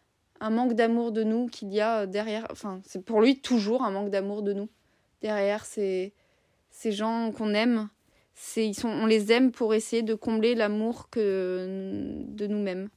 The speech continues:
Alors ça peut paraître pour vous perché, il l'explique bien mieux que moi, mais moi je trouve à l'inverse que c'est absolument l'inverse, que c'est pas du tout perché. Ça c'est mon avis,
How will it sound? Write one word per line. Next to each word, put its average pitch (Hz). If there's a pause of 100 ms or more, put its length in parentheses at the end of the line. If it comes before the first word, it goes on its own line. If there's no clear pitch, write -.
(880)
Alors -
ça 208
peut 226
paraître 220
pour 214
vous 214
perché, 233
il 214
l'explique 196
bien 233
mieux 240
que 214
moi, 202 (340)
mais 214
moi 220
je 233
trouve 226
à 254
l'inverse 233
que -
c'est -
absolument 220
l'inverse, 208
que 208
c'est 214 (160)
pas 233
du 202
tout 208
perché. - (1700)
Ça -
c'est 247
mon 202
avis, 190